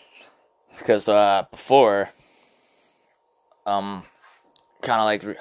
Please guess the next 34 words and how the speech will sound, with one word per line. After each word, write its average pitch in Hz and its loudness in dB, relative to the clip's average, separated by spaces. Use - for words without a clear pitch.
a - -12
lot 104 2
of 101 -6
reason 101 -10
why, 95 -2
uh, 92 -2
my 85 -10
f-, - -18
physical 98 -2
and 92 -2
mental 90 -4
psyche 87 -4
kinda, 82 -8
well, 113 -6
it's 107 -8
not 104 2
dwindling, 92 -8
but, 82 -8
you 101 -4
know, 98 -2
'cause 101 -4
depression 113 2
is 95 -10
something 92 -6
that, 87 -10
uh, 73 -8
really 101 -2
hits - -6
hard 82 -6
for, 87 -8
uh, 78 -2
for 87 -12
most 82 -10
people, 65 -12